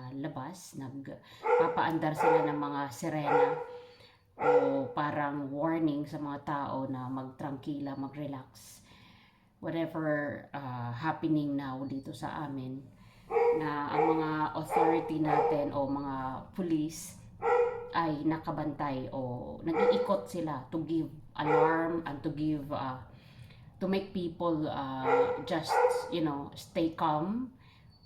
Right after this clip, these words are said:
sa nangyayari ngayon. So again, one hour na ang nakalipas simula nung nag-shutdown ang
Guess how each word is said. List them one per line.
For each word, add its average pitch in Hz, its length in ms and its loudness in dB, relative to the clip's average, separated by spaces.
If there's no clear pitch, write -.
sa 143 480 -6
nangyayari 156 480 0
ngayon. 139 240 -4
So - 80 -8
again, 156 560 -4
one 160 240 2
hour 160 300 0
na 151 340 -2
ang 147 240 -8
nakalipas 139 720 -8
simula 139 640 -6
nung 160 180 4
nag-shutdown 151 840 -2
ang 147 140 -6